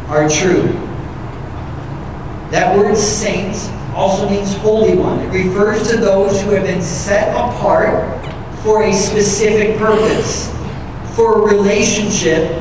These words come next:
with the Creator who is now our Father. Now think about this.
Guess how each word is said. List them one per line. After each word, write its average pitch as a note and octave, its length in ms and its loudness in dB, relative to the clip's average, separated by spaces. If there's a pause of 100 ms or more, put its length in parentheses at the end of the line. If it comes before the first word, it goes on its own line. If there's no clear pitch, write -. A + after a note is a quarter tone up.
(140)
with F#3+ 220 0
the G3 100 0 (100)
Creator F#3+ 440 0
who F#3 180 -2
is F3+ 120 0
now D#3+ 200 0
our E3 200 0
Father. - 440 0 (600)
Now - 160 -8
think A3 180 -2
about - 260 2
this. - 140 -2